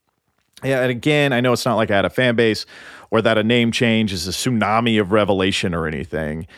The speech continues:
Uh, and my ripple in this vast expanse of expression and output is minimal at its height.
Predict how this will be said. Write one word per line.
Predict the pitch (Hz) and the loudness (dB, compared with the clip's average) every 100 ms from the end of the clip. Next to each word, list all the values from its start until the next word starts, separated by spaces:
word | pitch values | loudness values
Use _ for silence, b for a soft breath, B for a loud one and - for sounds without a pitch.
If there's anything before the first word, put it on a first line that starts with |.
| B B _ - | B B _ -2
Uh, | 107 101 | 0 0
and | 110 131 | 2 2
my | 147 185 | 2 2
ripple | 110 95 - 92 | 0 0 0 0
in | 69 98 | 0 0
this | 95 | -2
vast | 107 101 98 101 - | -2 0 0 0 -4
expanse | - - 95 95 - | -6 -2 -2 -4 -6
of | 85 | -8
expression | - - 110 - 104 | -4 0 0 0 -2
and | 90 | 0
output | 101 - 110 95 | 0 0 -2 -2
is | 101 98 | -4 -2
minimal | 110 123 135 95 82 - | 0 2 0 0 -6 -6
at | 104 95 | -4 -4
its | - | -6
height. | - - 107 - - | -6 -4 -4 -4 -12